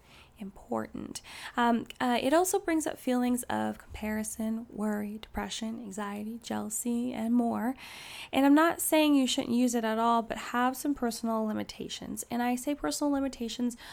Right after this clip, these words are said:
for social media because I cannot be the one that tells you exactly what those limitations are, because they're going to be personal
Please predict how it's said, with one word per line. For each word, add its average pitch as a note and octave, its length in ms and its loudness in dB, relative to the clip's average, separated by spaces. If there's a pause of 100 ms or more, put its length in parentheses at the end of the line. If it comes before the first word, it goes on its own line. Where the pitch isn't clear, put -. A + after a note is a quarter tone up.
(200)
for D4 220 2
social C#4 320 0
media A3 420 0
because A3+ 420 -6
I A#3+ 180 2
cannot B3 560 0
be A#3 160 2
the A3+ 120 -2
one G#3+ 240 -2
that G#3 140 -6
tells A3 300 -8
you G#3+ 160 -4
exactly G#3 480 -10
what G#3 160 -10
those G#3 180 -6
limitations G#3+ 500 -4
are, D#4 240 -2
because - 460 -8
they're A3 120 -6
going A#3+ 180 0
to B3 60 0
be C#4 60 -6
personal - 600 -4